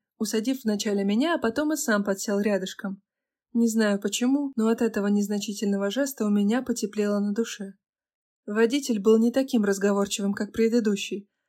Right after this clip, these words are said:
а может, сыграло свою роль то, что привлекательная попутчица оказалась в комплекте с сопровождающим.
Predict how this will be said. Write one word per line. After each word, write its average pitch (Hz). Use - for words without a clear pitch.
а 208
может, 285
сыграло 214
свою 202
роль 202
то, 277
что 240
привлекательная 208
попутчица 233
оказалась 220
в -
комплекте 202
с -
сопровождающим. 214